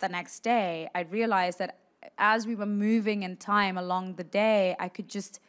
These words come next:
find some of those words coming to use, you know? I was just using them, using sentences, using sentences like,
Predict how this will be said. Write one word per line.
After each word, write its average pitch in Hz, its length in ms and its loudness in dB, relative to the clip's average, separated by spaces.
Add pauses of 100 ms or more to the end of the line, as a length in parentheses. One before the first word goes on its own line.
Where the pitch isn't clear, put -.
(300)
find 226 640 4
some 214 160 2
of 202 100 0
those 190 220 0
words 190 440 2
coming 185 320 -4
to - 140 -12
use, 247 460 -2
you 170 80 -4
know? 170 80 -4
I 185 60 0
was 185 100 -6
just 196 140 -10
using 208 540 -2
them, 175 340 0
using 208 400 -4
sentences, 185 720 -4
using 190 220 -8
sentences 185 640 -8
like, 165 380 -8